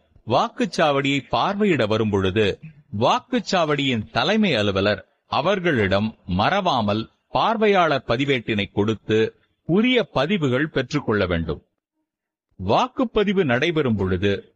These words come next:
வாக்குச்சாவடியின் தலைமை அலுவலர் அவ்வப்போது கட்டுப்பாட்டு கருவியில் உள்ள டோட்டல் பட்டனை அழுத்தி,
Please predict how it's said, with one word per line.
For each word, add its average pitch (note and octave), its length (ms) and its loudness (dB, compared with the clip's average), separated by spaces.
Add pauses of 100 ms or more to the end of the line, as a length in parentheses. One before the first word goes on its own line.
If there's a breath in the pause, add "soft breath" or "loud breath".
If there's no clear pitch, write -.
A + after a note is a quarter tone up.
(140)
வாக்குச்சாவடியின் D#3 1040 -2
தலைமை E3 420 0
அலுவலர் G2+ 440 0 (180)
அவ்வப்போது D3+ 880 0
கட்டுப்பாட்டு F#3+ 840 -2
கருவியில் C#3+ 440 0
உள்ள A2+ 420 0 (100)
டோட்டல் G#3 400 0
பட்டனை A2 440 0
அழுத்தி, G2 580 -4